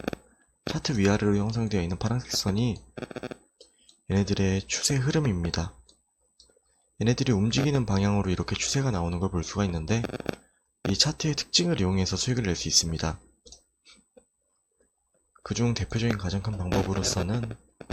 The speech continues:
지금 제가 빨간색으로 표시한 캔들이 긴, 일방적인 차트의 캔들보다 좀 긴 캔들을 보셨을 경우에, 일단 첫 번째 있는 이 캔들,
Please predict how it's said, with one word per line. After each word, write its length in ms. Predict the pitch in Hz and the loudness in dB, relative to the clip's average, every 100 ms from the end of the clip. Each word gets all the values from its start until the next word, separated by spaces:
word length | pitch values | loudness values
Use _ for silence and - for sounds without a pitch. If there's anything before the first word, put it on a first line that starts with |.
| - - - 101 | -10 -8 -6 -4
지금 260 | 87 95 | -2 -2
제가 580 | - 85 95 113 123 131 131 - - _ - - _ _ | 0 0 2 0 0 -4 -6 -14 -20 _ -20 -20 _ _
빨간색으로 560 | 147 151 165 151 131 123 | -4 -2 -4 -4 -2 -2
표시한 500 | - 123 117 87 80 - - _ _ - - _ _ _ - | -4 -2 -2 -2 -4 -14 -20 _ _ -20 -20 _ _ _ -12
캔들이 460 | - 170 165 139 135 | -4 -2 0 -2 -2
긴, 400 | - 98 101 82 - _ - _ - _ _ - | -2 0 0 -2 -8 _ -20 _ -20 _ _ -6
일방적인 460 | 90 113 123 120 113 | -4 -2 -2 -2 -2
차트의 440 | 131 - 127 117 | -4 -2 0 0
캔들보다 580 | - 135 139 131 - 110 | -2 -2 0 0 -2 -4
좀 200 | 107 107 - | -4 -6 -8
긴 480 | - 104 120 127 131 - _ _ - | 0 2 2 -2 -6 -12 _ _ -8
캔들을 360 | 135 127 123 | -4 -2 -4
보셨을 460 | - - 101 - 104 | -6 -4 -2 0 -2
경우에, 380 | 90 82 87 110 - _ _ _ _ - - - - - - - - - - | -2 -2 -2 -2 -6 _ _ _ _ -20 -20 -20 -20 -20 -20 -20 -20 -20 -12
일단 120 | 92 | -8
첫 200 | - 139 | -6 -2
번째 280 | 185 175 147 | -2 0 0
있는 260 | 101 90 87 | -2 -2 -6
이 60 | |
캔들, 500 | 85 117 113 90 95 | -4 -4 -4 -4 -8